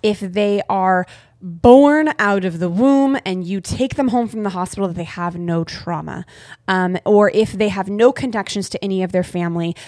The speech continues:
that's the most ideal adoption and they are trauma-free. And I just, we just don't think that is true. Um, so there's something I would get familiar with, um, something called trauma-informed care.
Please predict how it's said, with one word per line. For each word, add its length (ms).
that's 320
the 100
most 240
ideal 340
adoption 540
and 320
they 240
are 180
trauma-free. 580
And 280
I 180
just, 220
we 160
just 140
don't 180
think 160
that 140
is 140
true. 420
Um, 260
so 140
there's 200
something 420
I 100
would 140
get 240
familiar 540
with, 380
um, 380
something 320
called 420
trauma-informed 840
care. 680